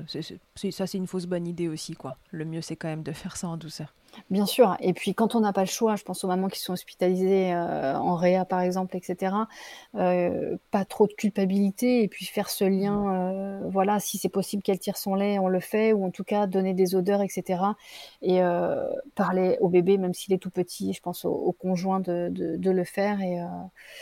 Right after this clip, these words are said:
Speaker 2: bah, c'est comme tout, si c'est bien accompagné, euh, de toute façon, l'enfant s'adaptera. Il y a pas, il y a
Speaker 1: Voilà.
Speaker 2: pas le choix.
Speaker 1: Oui, ce sera une période difficile, mais, euh, ma foi, euh,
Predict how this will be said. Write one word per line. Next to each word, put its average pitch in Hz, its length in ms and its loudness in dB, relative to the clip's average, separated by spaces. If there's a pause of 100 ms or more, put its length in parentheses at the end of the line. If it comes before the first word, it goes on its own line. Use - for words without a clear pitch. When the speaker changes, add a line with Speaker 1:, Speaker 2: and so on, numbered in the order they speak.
(1200)
Speaker 2:
bah, 196 120 -2
c'est - 180 -2
comme 196 180 2
tout, 233 220 0
si - 160 0
c'est - 160 0
bien 196 180 4
accompagné, 202 720 0
euh, 185 100 0
de 180 100 -4
toute - 160 -14
façon, 185 280 -4
l'enfant 190 320 -2
s'adaptera. 185 720 -2 (120)
Il 220 80 -6
y 180 40 -4
a 175 60 -4
pas, 185 220 -4
il 180 40 -4
y - 20 -6
a - 20 0
Speaker 1:
Voilà. 175 180 -4
Speaker 2:
pas 151 100 -12
le - 60 -8
choix. - 180 -4
Speaker 1:
Oui, 160 80 -4
ce 175 120 -6
sera 170 180 -6
une 175 100 -6
période 170 300 -4
difficile, 170 560 -4
mais, 175 260 -2
euh, 156 120 -4
ma 156 120 -6
foi, 196 220 -6
euh, 165 480 -6